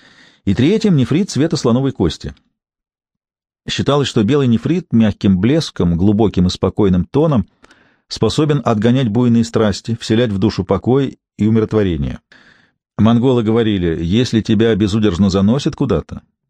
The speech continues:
если в твоё сердце закрались обида и злоба, не дай разгореться этим страстям. Возьми в свои ладони белый и скользкий, как свиное сало, цагаан-хаш, сожми его крепче,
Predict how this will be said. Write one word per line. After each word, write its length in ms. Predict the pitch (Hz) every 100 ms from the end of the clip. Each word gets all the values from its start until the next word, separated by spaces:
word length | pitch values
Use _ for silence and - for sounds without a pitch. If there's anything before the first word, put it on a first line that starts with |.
| -
если 300 | 120 123 120
в 80 | -
твоё 220 | 110 110
сердце 320 | 127 113 95
закрались 500 | 95 98 110 98 -
обида 540 | - 92 90 143 123 101
и 60 |
злоба, 480 | 87 95 135 117 113 -
не 220 | 107 143
дай 200 | 131 107
разгореться 540 | 92 82 92 80 -
этим 160 | 78 76
страстям. 480 | 80 78 - 69 - _ _ _ _ -
Возьми 420 | 101 123 131 131
в 80 | -
свои 240 | - 101
ладони 420 | 104 110 113 104
белый 420 | 95 95 135 123 117
и 100 | 110
скользкий, 580 | - - 135 110 -
как 160 | 104 98
свиное 360 | 110 110 113 101
сало, 420 | - 151 120 95 -
цагаан-хаш, 1080 | - 107 110 104 - - 151 165 - - -
сожми 420 | - 104 101 170
его 140 | 156
крепче, 460 | 139 123 95 -